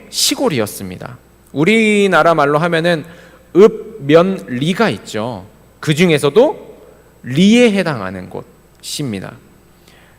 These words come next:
이번 주 금요일에 이제 청년부 여름 부흥회를 했는데요. 그때 강사 목사님이 와서 그런 이야기를 하더라고요. 자기는 정말 시골에서 어린 시절을 보냈는데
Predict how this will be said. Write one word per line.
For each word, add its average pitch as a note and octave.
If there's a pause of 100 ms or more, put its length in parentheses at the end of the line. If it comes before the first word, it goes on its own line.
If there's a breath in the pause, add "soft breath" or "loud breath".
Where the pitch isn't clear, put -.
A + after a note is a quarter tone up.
이번 E3
주 D#3
금요일에 A#2+
이제 F#2+
청년부 E3
여름 B2
부흥회를 A2+
했는데요. C3
그때 A#2+
강사 A#2+
목사님이 A#2+
와서 G2
그런 B2+
이야기를 G2+
하더라고요. G#2 (800 loud breath)
자기는 A#2
정말 C3+
시골에서 D#3
어린 A#2
시절을 B2
보냈는데 A2+